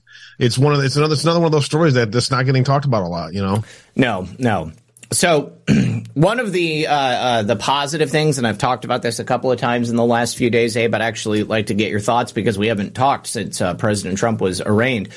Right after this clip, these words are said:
Speaker 2: uh, is that the indictment and arraignment of Donald Trump, uh, by Alvin Bragg on such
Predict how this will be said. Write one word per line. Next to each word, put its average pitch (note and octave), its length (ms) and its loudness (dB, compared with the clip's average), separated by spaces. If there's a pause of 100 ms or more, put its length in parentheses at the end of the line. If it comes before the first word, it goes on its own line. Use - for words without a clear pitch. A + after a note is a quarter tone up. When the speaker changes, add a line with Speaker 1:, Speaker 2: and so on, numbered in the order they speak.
(440)
Speaker 2:
uh, C3+ 240 0
is D3 200 0
that D3 280 -2 (400)
the D3+ 420 2
indictment D3+ 520 0
and C#3 120 0
arraignment B2+ 520 2
of G#2 120 0
Donald A2 300 0
Trump, F#2 360 -4 (340)
uh, F#2 320 0
by A2 320 -2
Alvin B2 340 0
Bragg G2 400 0
on G#2+ 360 -2
such - 500 -4